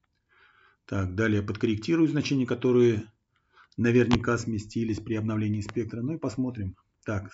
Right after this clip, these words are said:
самое интересное. Смотрите, противоизносных присадок двадцать два процента от уровня, а, Кастрол ноль тридцать. Это масло используется для болванки. Очень низкое. Возможно, здесь эстеры выполняют роль.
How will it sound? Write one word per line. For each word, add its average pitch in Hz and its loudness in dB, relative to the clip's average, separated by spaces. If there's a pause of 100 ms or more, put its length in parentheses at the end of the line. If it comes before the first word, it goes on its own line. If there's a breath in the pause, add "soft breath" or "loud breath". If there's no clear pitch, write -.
(120)
самое 123 0
интересное. 120 0
Смотрите, 110 -2
противоизносных 120 0
присадок 123 -2
двадцать 113 -4
два 107 -2
процента 110 -4 (340 loud breath)
от 95 -8
уровня, 113 2 (500 loud breath)
а, 95 -2 (1000)
Кастрол 117 0 (140)
ноль 107 -4
тридцать. 113 -6 (140)
Это 98 -10 (680 loud breath)
масло 101 -4
используется 98 -6
для 101 -4
болванки. 98 -4 (580)
Очень 110 -2
низкое. 143 0
Возможно, 117 0
здесь 113 0
эстеры 147 2
выполняют 139 2
роль. 127 2